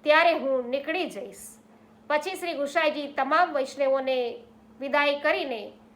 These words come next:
સૈયા પર શયનાર્થે પધારે છે. નાગજી ભટ્ટે રૂક્ષ્મણી વહુજીને પેલું વસ્ત્ર ધારણ કરવા માટે અરજ કરે છે. તેમની હઠ સમક્ષ ઝૂકી જઈ તેઓ ચીર ધારણ કરી અને શ્રી ગુસાઈજીની સમક્ષ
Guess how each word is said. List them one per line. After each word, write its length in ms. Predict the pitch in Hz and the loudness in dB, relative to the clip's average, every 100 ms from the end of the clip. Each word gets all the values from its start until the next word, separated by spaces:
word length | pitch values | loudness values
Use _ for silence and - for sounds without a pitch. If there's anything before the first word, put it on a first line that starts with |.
| - - | -20 -20
સૈયા 400 | - 320 320 370 | -4 0 4 4
પર 280 | 349 285 269 | 4 2 0
શયનાર્થે 760 | 254 294 330 359 294 240 240 247 | 0 4 4 4 2 0 -4 -6
પધારે 500 | 247 226 202 208 254 | -4 -6 -4 -6 -8
છે. 300 | - 247 - - - - - - - - - | -8 -10 -10 -18 -20 -20 -20 -20 -20 -20 -6
નાગજી 400 | 277 320 320 403 | 2 2 2 -2
ભટ્ટે 440 | - 320 320 302 269 | 0 2 4 4 4
રૂક્ષ્મણી 500 | 277 - 330 349 339 | -2 -4 2 2 4
વહુજીને 440 | 294 277 302 302 | 2 2 2 2
પેલું 340 | 285 277 269 | 2 0 0
વસ્ત્ર 340 | 254 294 339 302 | -2 -4 -2 -2
ધારણ 360 | 247 254 294 | 0 0 0
કરવા 360 | 311 262 254 247 | 0 -2 0 -2
માટે 460 | 247 247 247 247 247 | 0 -4 -4 -6 -4
અરજ 320 | 247 285 339 - | -2 -2 -2 -10
કરે 240 | 214 196 | -10 -10
છે. 280 | 196 - - - - - - - - - - - | -12 -16 -18 -20 -20 -20 -20 -20 -20 -20 -20 -2
તેમની 320 | 302 311 320 294 | 4 4 4 2
હઠ 260 | 311 359 | 2 2
સમક્ષ 400 | 381 330 302 302 - - | 0 0 0 -2 -8 -10
ઝૂકી 280 | 294 330 320 | -6 -6 -4
જઈ 300 | 277 262 254 | 0 -2 -2
તેઓ 300 | 285 277 262 | -2 2 0
ચીર 300 | 269 330 320 | 0 -6 -2
ધારણ 360 | 233 262 262 | 0 0 0
કરી 420 | 247 320 320 202 - - - - | 0 0 0 -4 -18 -20 -16 -2
અને 160 | 294 | 0
શ્રી 260 | 285 277 269 | 0 0 -6
ગુસાઈજીની 640 | 247 247 339 339 311 277 | -6 2 4 4 0 -4
સમક્ષ 420 | 254 - - - | -4 -2 -2 -4